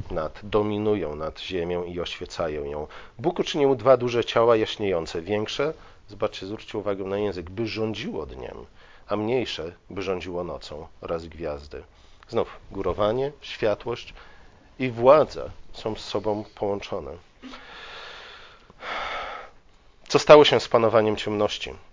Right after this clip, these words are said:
Zostało ograniczone przez serię aktów bożych Boga, których punktem kulminacyjnym w tygodniu stworzenia jest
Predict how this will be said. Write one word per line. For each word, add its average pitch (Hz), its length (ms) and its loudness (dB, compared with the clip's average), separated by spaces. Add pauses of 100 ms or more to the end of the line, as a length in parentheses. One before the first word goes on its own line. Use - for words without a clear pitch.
(200)
Zostało 107 340 4
ograniczone 101 680 2 (220)
przez - 260 -4
serię 107 360 0 (100)
aktów 95 480 -2
bożych 92 560 0 (260)
Boga, 98 460 4 (340)
których - 280 -2
punktem - 400 -2
kulminacyjnym 110 840 -4
w - 200 -18
tygodniu 110 340 -2
stworzenia 113 520 -6
jest 101 360 -6